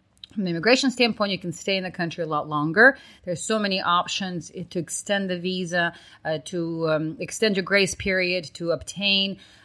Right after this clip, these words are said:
a probation, uh, visa, a job seeker's visa. There's so many different types of visas that allow people to stay in the country legally, uh, and continue looking for a job or come here and look for a job. And, um,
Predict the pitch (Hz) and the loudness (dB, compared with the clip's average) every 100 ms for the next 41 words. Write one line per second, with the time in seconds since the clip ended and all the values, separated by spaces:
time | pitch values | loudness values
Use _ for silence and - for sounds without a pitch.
0 | - 165 - 190 208 190 208 196 147 180 | -8 -6 0 4 4 4 0 -4 -2 0
1 | 180 170 190 180 180 175 147 147 226 214 | 0 0 -2 0 0 2 2 2 0 0
2 | - 214 196 196 180 180 190 175 175 175 | -2 -4 -4 -6 -4 -4 -4 -4 -6 -4
3 | 247 226 196 190 190 - 190 175 180 156 | 0 0 0 -4 -6 -8 -6 -6 -6 -6
4 | 208 214 170 160 160 175 180 190 180 170 | -4 -4 -4 -6 -6 -4 -4 -4 -4 -6
5 | 165 - - 208 196 175 170 165 - 190 | -6 -8 -2 0 0 -4 -8 -8 -6 0
6 | 262 214 202 220 294 - - - - - | 2 2 2 0 -2 -8 -20 -20 -18 -6
7 | 170 - 190 190 185 185 - 196 208 190 | -4 2 4 4 4 -4 -6 -6 -4 -2
8 | 196 208 190 196 180 180 180 170 165 190 | -2 -2 -2 -2 0 0 0 0 -2 0
9 | 196 180 185 185 185 170 175 185 - 175 | -2 -2 -2 0 0 0 -2 -2 -2 -4
10 | 170 170 170 - _ - _ - 180 180 | 0 0 0 -4 _ -20 _ -2 2 2
11 | 175 175 165 180 175 170 165 165 | 2 -2 -2 2 2 2 -4 -12